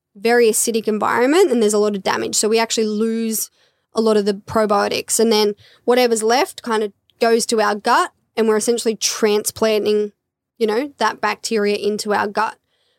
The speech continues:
Whereas a prebiotic is a fiber, which we know doesn't digest in our stomach and is passed to our gut and then sits there, which the bacteria feast off. So it's kind of like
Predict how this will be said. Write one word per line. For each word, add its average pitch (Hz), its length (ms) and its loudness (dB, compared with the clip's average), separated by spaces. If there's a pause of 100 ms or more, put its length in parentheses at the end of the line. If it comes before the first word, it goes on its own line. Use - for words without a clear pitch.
Whereas 220 220 2
a 214 40 -4
prebiotic 247 760 2
is 214 120 -4
a 208 60 -4
fiber, 220 720 0 (380)
which 226 240 0
we 233 100 4
know 240 280 2
doesn't 214 360 0
digest 208 540 -2
in 220 120 2
our 208 140 -4
stomach 214 440 0
and 208 100 0
is 202 120 -4
passed - 520 0
to 240 120 2
our 202 140 0
gut - 340 -6 (160)
and 220 140 -2
then 208 160 0
sits - 340 -4
there, 214 220 0
which 202 240 -6
the 208 80 -6
bacteria 202 580 -4
feast - 440 -2
off. - 160 -6
So 233 140 4
it's 240 120 0
kind 254 260 2
of 247 100 -2
like 233 380 0